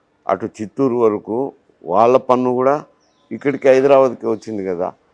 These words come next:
ఆ ఆదాయం నుంచే కదా ఇక్కడ అభివృద్ధి చేసిన కార్యక్రమాలు కొన్ని ఉంటాయి కదా.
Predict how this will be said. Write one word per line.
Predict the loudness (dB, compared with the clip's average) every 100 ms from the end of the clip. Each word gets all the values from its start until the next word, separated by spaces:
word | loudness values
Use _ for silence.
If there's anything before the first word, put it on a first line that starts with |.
| _ _ -6
ఆ | -2 2 4 4 4
ఆదాయం | 6 4 2
నుంచే | -2 -4 -4
కదా | -2 0 0
ఇక్కడ | 0 0
అభివృద్ధి | 0 0 -8 -10
చేసిన | -10 -10 -10
కార్యక్రమాలు | -6 -4 -4 -10 -8 -8
కొన్ని | -8 -12 -12
ఉంటాయి | -12 -10 -10
కదా. | -12